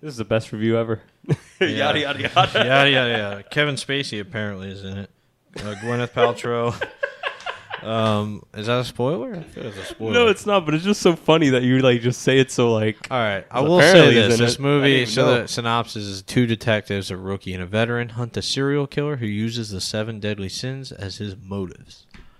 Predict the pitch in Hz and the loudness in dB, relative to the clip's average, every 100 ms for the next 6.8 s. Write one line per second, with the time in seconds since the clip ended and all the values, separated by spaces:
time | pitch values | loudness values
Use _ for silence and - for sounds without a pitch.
0 | _ _ _ - 117 120 117 113 131 113 | _ _ _ -6 0 2 0 0 0 0
1 | 95 - 110 110 104 104 _ _ 123 156 | -2 -2 -2 -2 -4 -10 _ _ 0 2
2 | 143 110 101 101 95 92 _ _ - 104 | 4 0 -4 -2 -2 -4 _ _ -16 -12
3 | 104 90 - _ _ 131 123 101 98 - | -10 -12 -16 _ _ -4 -2 -2 -4 -8
4 | - - _ _ _ - 95 107 95 87 | -14 -20 _ _ _ -16 -8 -4 -4 -6
5 | - 92 92 92 92 95 95 _ _ _ | -6 -8 -8 -12 -12 -16 -20 _ _ _
6 | _ _ _ - 98 101 95 92 | _ _ _ -10 -6 -6 -6 -12